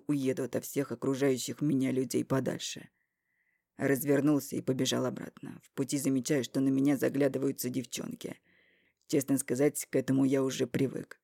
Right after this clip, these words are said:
От мамы мне досталось смазливое лицо, но уже надоело, что всех интересует только внешность. Никто не пытается узнать, что у меня внутри.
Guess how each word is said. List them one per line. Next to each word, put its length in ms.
От 220
мамы 240
мне 140
досталось 480
смазливое 540
лицо, 360
но 320
уже 200
надоело, 560
что 220
всех 260
интересует 680
только 340
внешность. 640
Никто 460
не 120
пытается 480
узнать, 260
что 160
у 40
меня 260
внутри. 460